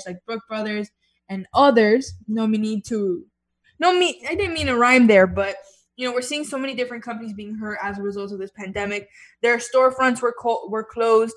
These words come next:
bec-, during all these days, these three months that we've been at home. And pretty much the only way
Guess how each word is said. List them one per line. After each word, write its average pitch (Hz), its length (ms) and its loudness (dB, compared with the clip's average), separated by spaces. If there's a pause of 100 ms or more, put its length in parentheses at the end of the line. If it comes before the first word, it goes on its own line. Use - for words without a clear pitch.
bec-, 220 120 -14 (300)
during 220 420 -2 (120)
all 233 200 2
these 262 240 -2
days, 220 280 2
these 220 200 -6
three 240 200 -4
months 233 260 0
that 208 140 -4
we've 208 160 -10
been 214 180 -2
at 202 200 -6
home. 202 280 -10 (720)
And 226 260 -4
pretty 262 160 -6
much 247 240 -4
the 214 100 -6
only 247 200 -2
way 240 320 4